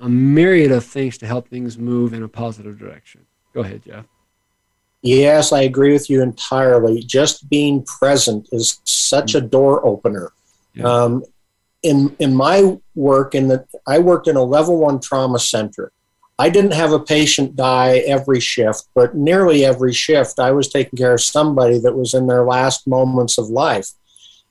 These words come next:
Speaker 2: And when somebody passes, you know, you can file out of the room and go on to your next patient, call for housekeeping to come clean the room, do whatever you want. But I learned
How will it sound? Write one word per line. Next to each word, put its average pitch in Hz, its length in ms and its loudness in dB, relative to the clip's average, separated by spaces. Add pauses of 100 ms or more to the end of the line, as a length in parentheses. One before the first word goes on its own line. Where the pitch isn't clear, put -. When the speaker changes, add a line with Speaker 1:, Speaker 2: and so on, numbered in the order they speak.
Speaker 2:
And 143 420 0 (360)
when 147 220 0
somebody 202 520 0
passes, 147 800 -2
you 143 180 -2
know, 143 160 2
you 151 200 0
can 196 200 0
file 185 640 0
out 170 180 2
of 156 100 2
the 156 100 2
room 147 440 0
and 120 120 -2
go 127 160 2
on 147 200 0
to 147 80 -4
your 143 80 -4
next 139 360 -4
patient, 139 520 0
call 139 240 0
for 139 180 -2
housekeeping 135 600 -2
to 120 80 -6
come 135 240 -2
clean 139 280 -2
the 127 100 2
room, 131 280 2
do 143 220 0
whatever 139 360 2
you 127 140 0
want. 139 300 0 (560)
But 135 120 2
I 143 180 2
learned 156 680 2